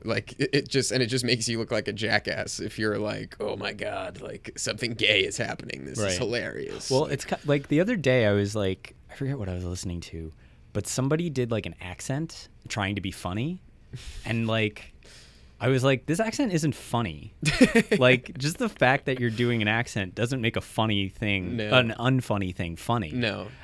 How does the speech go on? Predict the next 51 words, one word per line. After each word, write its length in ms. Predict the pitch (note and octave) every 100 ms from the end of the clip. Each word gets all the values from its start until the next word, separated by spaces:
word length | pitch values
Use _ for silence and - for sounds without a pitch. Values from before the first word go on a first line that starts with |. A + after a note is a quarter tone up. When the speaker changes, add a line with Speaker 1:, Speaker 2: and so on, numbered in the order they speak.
| -
Speaker 2:
And, 220 | B2 C#3
and 180 | A#2+ C3
I 80 | C3
feel 200 | D#3 F3
like 160 | F#3
I 100 | C3+
do 220 | A#2+ G2+
that 200 | G#2+ D3+
a 40 | E3
lot. 240 | F3 F3
Like, 160 | C#3 B2
not 260 | B2 A2
that, 180 | - F#2 - -
like, 240 | A2 F#2+ - - - -
I'm, 180 | G#2+ G#2
like, 300 | G2 F2+ - - - - -
going 260 | - G2+ G2+
into, 220 | G2 G2
like, 220 | F#2+ F2+ F2+
a 100 | F2
random, 800 | F#2 F#2 F2+ F2 E2 E2 D#2+ D#2+ - -
uh, 340 | E2+ D#2+ - -
like, 180 | F2 F#2+
Mexican 440 | F2+ E2+ G#2 F#2
accent 400 | F2 A2+ C#3 -
to 80 | C3
make 160 | F#2+ G2
something 240 | G2+ A2+
Speaker 1:
<laughs> 160 | - -
Speaker 2:
funny, 320 | A#2+ G#2 A2+ - - - -
<laughs> 440 | - - - F3+ C#3
where 180 | D#3
I 60 | B2+
just, 320 | C3+ C3+ - D#3+ - -
like, 220 | C#3 B2+
you, 200 | B2+ C3
um, 200 | B2 A#2+ -
automatically 540 | A2 G#2+ G2+ G#2 G#2+
go 220 | G2 F#2+ G2
to, 120 | G#2+
like, 220 | G2 G2 -
the 160 | G#2+
old 200 | G#2+ G2+
Chinese 480 | G2+ A2 F#2+ F#2+ F#2+
man, 480 | F#2 F2+ F2 F2+ F2+
like, 200 | F2+ E2+
Speaker 1:
Right. 240 | A2+ A#1+ - - - - -
Speaker 2:
"No 140 | - A3
read, 260 | B3 A3+
you 80 | D#3+
buy. 300 | E3 G#3 E3